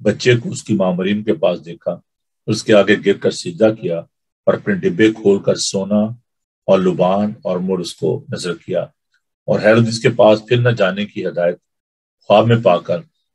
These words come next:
दूसरी रात से अपने मुल्क को रवाना हुए। खुदा उनके पाक कलाम के पढ़े, सुने और समझे जाने पर खुदा उनकी बरकत हो। Amen। अ, अजीजों, मैं आपसे दरख्वास्त करना चाहता हूँ कि अभी आप, uh, call ना करें, आप बाद में call कर लें,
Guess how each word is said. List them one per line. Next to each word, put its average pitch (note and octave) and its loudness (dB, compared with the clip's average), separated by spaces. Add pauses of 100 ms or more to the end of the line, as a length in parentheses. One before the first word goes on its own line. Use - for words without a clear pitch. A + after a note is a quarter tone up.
(160)
दूसरी A#2+ 0
रात G2 6
से - -4
अपने - -8
मुल्क E2+ -12
को E2+ -12 (100)
रवाना E2 -8
हुए। - -20 (600)
खुदा G#2+ 4
उनके G#2 0
पाक F2+ -4
कलाम E2+ -10
के - -20
पढ़े, F#2 -2
सुने E2+ -10 (440)
और F2 -8
समझे G2 -4
जाने E2 -8
पर - -12
खुदा F2+ -12
उनकी D#2+ -20
बरकत - -16
हो। - -20 (340)
Amen। - -10 (580)
अ, F#2+ -2
अजीजों, F2+ -2
मैं F2+ -2
आपसे - -6
दरख्वास्त - -8
करना F#2 -6
चाहता F2+ -8
हूँ F2+ -12
कि - -10
अभी F#2+ -6 (360)
आप, - -2
uh, E2+ -4
call D#2 -2
ना F2 -2
करें, G2 -4 (380)
आप E2 -6
बाद F2 0
में F#2 -8
call D#2+ -2
कर D#2 -6
लें, G2+ -8